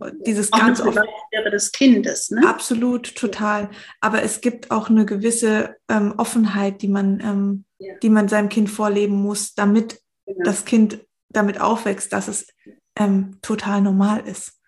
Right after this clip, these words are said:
Speaker 2: Genau,
Speaker 1: Dass man
Speaker 2: damit
Speaker 1: sich
Speaker 2: eben
Speaker 1: liebt und dass
Speaker 2: diese
Speaker 1: Leidenschaft da ist.
Speaker 2: Ja.
Speaker 1: Absolut.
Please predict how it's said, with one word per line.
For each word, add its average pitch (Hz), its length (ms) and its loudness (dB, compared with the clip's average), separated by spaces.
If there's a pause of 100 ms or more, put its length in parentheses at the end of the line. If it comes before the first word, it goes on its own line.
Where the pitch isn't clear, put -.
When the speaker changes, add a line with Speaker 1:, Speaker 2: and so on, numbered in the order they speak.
(100)
Speaker 2:
Genau, 233 200 2
Speaker 1:
Dass 190 160 0
man 208 140 6
Speaker 2:
damit 196 80 2
Speaker 1:
sich - 180 -2
Speaker 2:
eben 226 100 6
Speaker 1:
liebt 233 180 2
und 208 140 -2
dass 208 120 0
Speaker 2:
diese 220 120 -2
Speaker 1:
Leidenschaft 208 720 -2
da 208 380 -2
ist. - 380 -8 (560)
Speaker 2:
Ja. 196 220 -14 (140)
Speaker 1:
Absolut. 208 540 -6